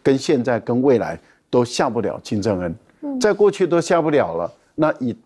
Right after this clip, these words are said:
Speaker 1: 一旦金正恩拥有可以打到美国每一个战略城市的时候，那这个时候，坦白讲，你再怎么样的演习都吓不了金正恩。所以美国已经是没招中的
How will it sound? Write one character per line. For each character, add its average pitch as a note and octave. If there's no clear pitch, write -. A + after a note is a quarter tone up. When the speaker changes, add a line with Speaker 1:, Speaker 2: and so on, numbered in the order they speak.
Speaker 1:
一 D#3
旦 D#3
金 E3
正 E3
恩 D#3+
拥 C3
有 F3
可 C3
以 B2
打 G#2+
到 B2
美 G#2
国 A#2
每 A2+
一 C3
个 C#3
战 D3+
略 C3
城 A#2
市 D3
的 A2+
时 -
候， A2
那 C3
这 E3+
个 C3
时 -
候， A#2
坦 A2
白 A2+
讲， A2+
你 A#2
再 F#3
怎 A2
么 G#2
样 C#3
的 A2
演 F2+
习 G2
都 A#2+
吓 A#2
不 G#2+
了 E2
金 G2
正 F#2+
恩。 F2
所 F#3
以 G3
美 C#3+
国 A#2
已 B2
经 F3
是 F3
没 B2
招 D3
中 C3+
的 A2